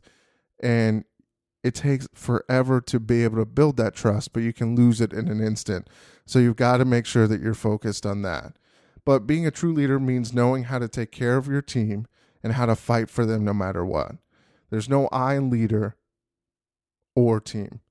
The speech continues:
So you've gotta just remember that and stay focused with who you are. So you've gotta go out there. You've gotta earn their respect, right?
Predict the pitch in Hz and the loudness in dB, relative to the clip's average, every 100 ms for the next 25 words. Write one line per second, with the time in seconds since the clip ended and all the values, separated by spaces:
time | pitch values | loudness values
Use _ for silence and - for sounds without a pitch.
0 | _ 127 117 107 120 123 127 117 110 113 | _ -2 -2 0 0 2 0 -2 -6 -4
1 | 110 113 117 117 107 104 - 104 - 104 | -2 0 0 0 0 -2 -6 -10 -6 -6
2 | - 101 101 110 104 - 104 - 110 107 | -4 -4 -2 -4 -8 -6 -8 -4 -4 -2
3 | 101 95 85 95 98 _ _ _ _ _ | -2 -2 0 -2 -4 _ _ _ _ _
4 | _ _ - 147 139 - _ - 127 143 | _ _ 6 8 8 6 _ -4 2 4
5 | 170 202 190 131 113 120 117 117 123 110 | 4 6 6 8 6 2 2 0 -4 0
6 | 131 135 - 127 143 139 135 123 - - | 4 4 4 6 6 6 4 2 -2 -2
7 | 95 - - 107 117 | -4 -4 -2 0 0